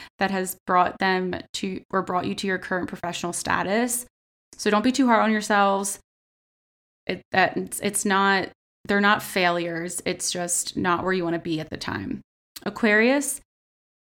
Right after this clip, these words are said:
you may be feeling uncertain about your current job or professional decisions that have led you to where you are.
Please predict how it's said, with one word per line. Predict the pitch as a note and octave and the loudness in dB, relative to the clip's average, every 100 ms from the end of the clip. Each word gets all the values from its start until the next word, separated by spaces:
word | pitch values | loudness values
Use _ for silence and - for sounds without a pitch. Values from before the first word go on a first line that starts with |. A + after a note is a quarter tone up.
| _ - | _ 2
you | A3 | 4
may | A3 A3+ | 6 4
be | A#3 | 4
feeling | A#3 A#3+ G#3+ G#3 | 2 2 2 0
uncertain | F3+ F3+ - C#4 B3+ B3+ | -2 -2 2 4 6 4
about | G3+ F#3+ | 4 0
your | F#3 | 0
current | - G3 F#3+ | -2 0 0
job | F#3 F3+ F3+ | 0 0 0
or | F#3 | -2
professional | F#3 F3+ F3+ - F3 | -6 -6 -4 -4 -6
decisions | F3 - F#3 F#3+ F#3 | -6 -6 -4 -2 -2
that | - | -2
have | F3 F3 | -4 -4
led | F3 F3 | -6 -6
you | F3+ | -8
to | - | -8
where | F3+ | -6
you | E3+ E3 | -4 -2
are. | F3 E3+ E3+ F3 | -2 -2 -2 -6